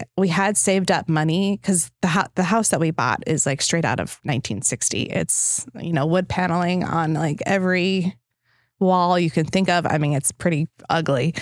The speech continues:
And so we were in the, right in the middle of remodeling our kitchen. We had totally torn out, like, the structure <laughs> of our kitchen.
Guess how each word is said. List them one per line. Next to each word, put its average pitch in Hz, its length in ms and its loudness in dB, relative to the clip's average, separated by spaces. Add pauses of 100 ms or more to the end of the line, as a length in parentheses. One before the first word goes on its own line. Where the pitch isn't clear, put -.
(320)
And 180 160 2
so 175 220 4
we 196 120 4
were 196 280 2 (300)
in 220 160 6
the, 208 60 4
right 185 320 4
in 214 120 4
the 208 40 4
middle 175 220 2
of 160 220 0
remodeling 123 480 2
our 170 80 0
kitchen. - 340 -2
We 160 80 0
had 156 140 -2 (120)
totally 240 680 0
torn 208 360 0
out, 175 340 0 (1300)
like, - 380 0 (280)
the 196 60 0
structure - 600 2
<laughs> - 40 -2
of 208 60 -2
our 226 140 2
kitchen. 165 480 2